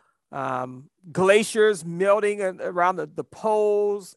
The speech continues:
It's, it's gonna get crazy, and it, it's, it's global warming at its best or at its worst,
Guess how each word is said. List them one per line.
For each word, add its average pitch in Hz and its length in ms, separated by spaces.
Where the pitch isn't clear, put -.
It's, 196 240
it's 208 160
gonna 226 200
get 175 180
crazy, 160 680
and 147 220
it, 175 360
it's, - 320
it's - 340
global 165 360
warming 180 380
at 175 140
its 139 140
best 170 480
or 131 100
at 135 100
its 107 140
worst, 175 520